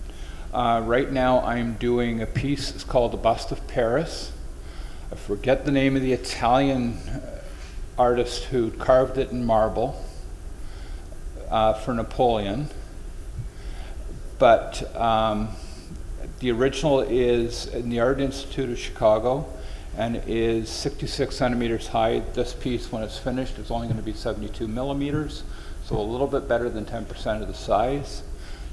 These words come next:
But I get to do it in plastic, and I can do it all p-, kinds of times. I can't carve marble, certainly not with the precision that I can with that. Uh, you're starting to get, even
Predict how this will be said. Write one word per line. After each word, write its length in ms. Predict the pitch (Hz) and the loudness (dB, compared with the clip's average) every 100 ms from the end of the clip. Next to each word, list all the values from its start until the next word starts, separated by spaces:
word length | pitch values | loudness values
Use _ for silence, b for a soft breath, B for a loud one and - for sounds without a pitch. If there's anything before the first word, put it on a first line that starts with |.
| B - | B -6
But 80 | - | 2
I 60 | 120 | 2
get 120 | 117 | 2
to 60 | - | 0
do 120 | 107 | -2
it 20 | |
in 80 | 87 | -2
plastic, 480 | - 82 78 - - - B B - | -2 -2 -2 -6 -8 -8 B B -6
and 80 | 101 | -4
I 60 | |
can 160 | - 110 | -4 0
do 100 | 104 | 2
it 60 | |
all 160 | 101 92 | 4 2
p-, 120 | - - - | 0 -8 -2
kinds 340 | 110 95 - | 0 0 -2
of 80 | - | -8
times. 260 | - - - | -8 -10 -4
I 120 | 110 | -2
can't 500 | 104 - - 127 - | -2 -4 -2 -2 -2
carve 320 | - 101 92 | -2 0 -2
marble, 400 | 90 82 - - - - - - - B B B - | -4 -6 -6 -8 -10 -10 -10 -12 -10 B B B -10
certainly 320 | - 127 117 | -6 -4 0
not 200 | 117 107 | 2 2
with 100 | 107 | 0
the 60 | 104 | -6
precision 540 | - 107 113 101 101 | -6 -6 -2 -2 -2
that 140 | 101 92 | -4 -4
I 60 | |
can 300 | 90 - 92 | -4 -6 -6
with 160 | 92 - | -6 -8
that. 260 | 90 85 - - - B B B B B B - | -6 -6 -8 -10 -10 B B B B B B 0
Uh, 400 | 113 110 107 104 - - - - - - | 4 4 2 0 -2 -6 -8 -10 -10 -8
you're 120 | 123 | -6
starting 360 | - - 131 147 | -2 2 4 2
to 80 | 135 | 0
get, 320 | 139 127 - | 0 0 -2
even 300 | 131 127 135 | -4 -4 -6